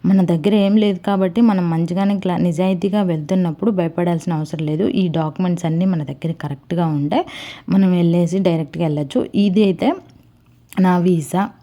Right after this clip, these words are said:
ఇంటర్వ్యూ అనమాట, సక్సెస్‌ఫుల్గా అయిపోయింది. వన్ వీక్లో ఇంటికి కూడా వచ్చేసింది. గుడ్, నాయి, పిల్లలయి, ఇద్-, మా ముగ్గురిది అనమాట. అయిన తర్వాత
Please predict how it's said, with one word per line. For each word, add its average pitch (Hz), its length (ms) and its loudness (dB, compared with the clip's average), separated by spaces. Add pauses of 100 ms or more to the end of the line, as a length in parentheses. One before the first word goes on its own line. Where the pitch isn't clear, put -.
(280)
ఇంటర్వ్యూ 175 380 0
అనమాట, 156 340 -2
సక్సెస్‌ఫుల్గా 180 960 -2
అయిపోయింది. 165 560 -2 (140)
వన్ 160 300 0
వీక్లో 170 340 0
ఇంటికి 165 340 -2
కూడా 165 240 0
వచ్చేసింది. 156 600 -4 (440)
గుడ్, 196 240 4
నాయి, 175 380 2
పిల్లలయి, 160 560 -2 (120)
ఇద్-, 143 160 -2 (280)
మా 175 200 0
ముగ్గురిది 165 440 0
అనమాట. 156 340 -2 (160)
అయిన 180 220 2
తర్వాత 170 440 -2